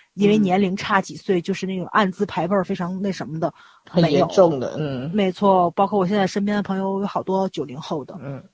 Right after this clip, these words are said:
Speaker 1: 就也是以前同事走过来的。然后大家在一起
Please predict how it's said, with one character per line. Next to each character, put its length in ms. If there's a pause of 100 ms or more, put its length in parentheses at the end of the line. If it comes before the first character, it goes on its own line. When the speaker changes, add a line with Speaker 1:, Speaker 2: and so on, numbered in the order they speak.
(100)
Speaker 1:
就 100
也 160
是 160
以 20
前 140
同 180
事 160
走 180
过 140
来 220
的。 180 (300)
然 100
后 120
大 120
家 80
在 160
一 60
起 340